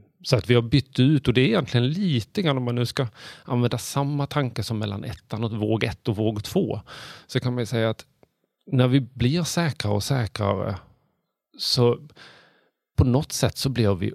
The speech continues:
otryggare och otryggare. Eh, livet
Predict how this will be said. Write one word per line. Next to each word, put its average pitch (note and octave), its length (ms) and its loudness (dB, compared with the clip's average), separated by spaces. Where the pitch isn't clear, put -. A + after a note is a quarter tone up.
otryggare F#2+ 840 -2
och A#2 180 -2
otryggare. A#2+ 960 -6
Eh, G2 640 -4
livet B2+ 800 0